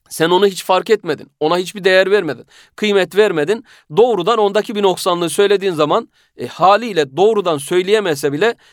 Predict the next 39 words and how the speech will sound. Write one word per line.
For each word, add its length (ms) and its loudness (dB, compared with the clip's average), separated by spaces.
o 140 -4
da 120 -2
diyor 140 -2
ki, 60 -12
"Sen 180 -2
de 80 2
kadı 240 -4
kızı 240 -6
değilsin 280 -2
ya 80 0
da 80 0
padişah 400 0
oğlu 200 0
değilsin, 200 -6
sende 280 0
de 60 0
kusur 300 -4
var." 200 -8
Veya 400 2
"Anne, 420 -4
baba, 300 2
senin 340 -6
de 120 6
noksanların 500 -2
var, 100 -4
senin 220 -2
de 60 4
yanlışların 560 0
var." 240 2
diye 240 0
çocuk 280 -2
söyleyebilirse 720 0
söylüyor, 380 -2
söyleyemezse 840 0
düşüncesinden 720 -2
bunu 140 0
geçiriyor, 480 0
senin 260 -2
söylediğini 680 -2